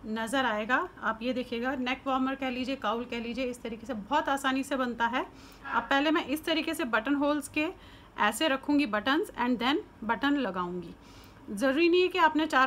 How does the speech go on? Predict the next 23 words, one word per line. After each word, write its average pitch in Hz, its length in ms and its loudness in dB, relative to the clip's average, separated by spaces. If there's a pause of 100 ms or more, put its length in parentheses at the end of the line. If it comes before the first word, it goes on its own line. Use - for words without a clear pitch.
पांच 302 180 2
किया 294 140 0
तो 294 100 -2
आप 294 120 -6
चार 240 220 2
पांच 285 200 0
buttons 269 400 -2
ही 285 80 2
लगाइए, 240 420 -2
आप 240 260 4
अपने 240 180 0
हिसाब 269 240 2
से 269 160 -4
देख 202 200 -8
लीजिएगा 233 420 0 (480)
जितने 247 280 -2
भी 269 100 2
button 247 320 -2 (300)
आपको 226 280 -2
लगेगा 240 360 -2
कि 277 220 -2 (500)
यहाँ 214 280 -6
पे 349 140 -2